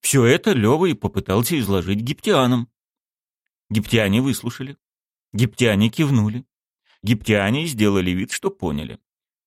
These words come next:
«Но почему?» <laughs> продолжал Лёва, пытаясь преодолеть пароксизмы душащего его хохота. «Ради всего святого!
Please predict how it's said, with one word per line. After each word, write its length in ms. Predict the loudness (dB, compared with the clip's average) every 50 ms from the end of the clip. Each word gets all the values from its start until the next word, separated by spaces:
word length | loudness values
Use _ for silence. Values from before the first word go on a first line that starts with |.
| _ _ _ _ _ _ _ _
«Но 160 | 0 0 0
почему?» 560 | 0 0 -2 -2 0 0 2 2 4 2 2 0 -2 -4 -4 -4 -4 _ _ -18 -18 _ -20 -20 _ -12
<laughs> 1700 | -6 0 0 0 0 0 _ _ -8 -6 -4 -2 -2 -4 -6 -8 _ _ -4 -2 -2 0 0 0 -2 -4 -6 -10 -14 -20 -20 -20 _ _
продолжал 560 | 0 2 2 4 2 2 4 4 4 4 4
Лёва, 320 | 4 4 4 6 4 4 2
пытаясь 400 | 0 -4 -4 -2 0 0 -2 -2
преодолеть 580 | -4 -4 -2 0 0 0 0 0 0 -2 -4
пароксизмы 600 | -6 -4 -4 -4 -6 -6 -6 -4 -2 -2 -2 -2
душащего 640 | -2 -4 -6 -8 -8 -12 -16 -14 -12 -10 -8 -6 -4
его 260 | -4 -4 -4 -4 -6
хохота. 580 | -6 -6 -4 -6 -6 -6 -8 -18 -20 -18 -18 -18 _ _ _ _ _ _ _ _ _ _ -2
«Ради 380 | 2 2 4 4 4 4 2
всего 380 | 2 0 2 2 4 4 4 4
святого! 840 | 2 0 -2 -2 0 0 2 2 4 4 4 2 2 0 0 -4